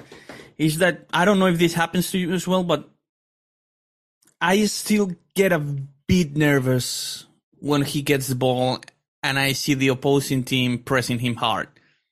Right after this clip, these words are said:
I, I don't know why. It's just, uh, and, and this is just one mistake he's made in that, um, in that particular situation, but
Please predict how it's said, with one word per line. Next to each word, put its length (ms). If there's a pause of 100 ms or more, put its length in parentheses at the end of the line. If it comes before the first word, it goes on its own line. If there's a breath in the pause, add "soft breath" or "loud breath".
(720 loud breath)
I, 260
I 40
don't 120
know 80
why. 280
It's 180
just, 240
uh, 20
and, 400
and 320
this 140
is 120
just 200
one 240
mistake 400
he's 240
made 340
in 220
that, 260
um, 140
in 340
that 160
particular 440
situation, 640
but 200